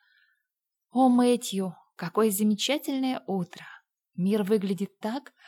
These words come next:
словно Бог создал его для собственного удовольствия, не так ли? А эти деревья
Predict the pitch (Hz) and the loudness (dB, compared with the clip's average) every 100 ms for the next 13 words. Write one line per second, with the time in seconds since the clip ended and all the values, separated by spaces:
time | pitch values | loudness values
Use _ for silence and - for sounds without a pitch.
0 | - - - 196 190 190 180 269 - - | -20 -12 -4 -2 0 -2 -2 -2 -4 -12
1 | - - - 240 247 220 202 202 190 196 | -20 -12 -2 -2 -2 -2 -2 -2 -2 -2
2 | 185 175 - 262 - - 196 196 196 190 | -4 -6 -6 -6 -8 -4 0 0 0 -2
3 | 196 185 185 175 - 165 180 - _ 180 | -2 -2 -4 -4 -8 -12 -14 -16 _ -6
4 | 190 - 240 233 180 - _ - - - | -4 -2 -4 -4 -12 -12 _ -20 -20 -14
5 | - 185 202 175 151 170 180 226 208 190 | -4 -2 -2 -6 -6 -4 -2 -2 -2 -8